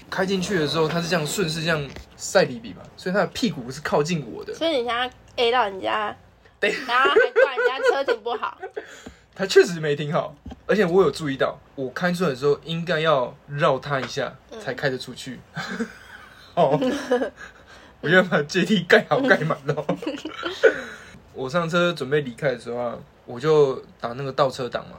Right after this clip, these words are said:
Speaker 1: 然后我把刹车放掉的时候，发现移不动，因为它在斜坡，它是斜坡。
Speaker 2: 哦，哦，它是斜坡，它还是斜坡。
Speaker 1: 哎，它是斜坡，哇，这个
Speaker 2: 那你为-，
Speaker 1: 等级又更难了。
Speaker 2: 你到底为什么，不是啊，那你到底为什么要选那个位置？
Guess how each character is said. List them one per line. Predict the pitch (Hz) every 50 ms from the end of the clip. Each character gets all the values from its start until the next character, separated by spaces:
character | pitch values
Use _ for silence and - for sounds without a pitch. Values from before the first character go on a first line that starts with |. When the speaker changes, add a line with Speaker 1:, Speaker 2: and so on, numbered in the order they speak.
| -
Speaker 1:
然 | - 123 151
后 | 165
我 | 156
把 | 139 127 123 120 110
刹 | - - 151 147
车 | 143 147 156 143
放 | 147 160 139 127
掉 | 131 135 120
的 | 117
时 | -
候， | 131 123 123
发 | - 131 127
现 | 131 147 139 131 127 - -
移 | - 139 120
不 | - -
动， | - 131 - - - - _ _ -
因 | 143 147
为 | 151 147 147
它 | - 151 147
在 | 139 151 143 135
斜 | 127 - 127 120
坡， | 117 - 135 127 123 120 123 - - - - -
它 | 156
是 | - 220 208
斜 | 202 151 139
坡。 | 135 -
Speaker 2:
哦， | 156 156 156 151 143 - - - - - - -
哦， | 254 247 269 277
它 | 285 311 311
是 | 349 339
斜 | - - - 226 185 180
坡， | - - 208 214
它 | 262
还 | 330 320 240 160
是 | 151 135 120 240
斜 | - - 180 170 -
坡。 | - - 185
Speaker 1:
哎， | -
它 | 160 165
是 |
斜 | 156 - 143 131
坡， | 110 143 131 127 131 - - - - -
哇， | 151 143 131 - - - - - - -
这 | - 180
个 | 175 -
Speaker 2:
那 | 320 294
你 | 247 226
为-， | 220
Speaker 1:
等 | 233 240
级 | 247 - -
又 | 233 226
更 | 214
难 | 254 254
了。 |
Speaker 2:
你 |
到 |
底 | 254 220 202
为 | 202 220 233 -
什 | - - 208
么， | 180 - - -
不 | 233
是 | 233 269
啊， | 254 240
那 | 247 262 - -
你 | 220 202
到 | 196 240 226
底 | 220 196
为 | 190 208
什 | 220 226
么 | 180 185
要 | 208
选 | 202 - 208 185 -
那 | 185
个 | - - 180
位 | 180 170 180 -
置？ | -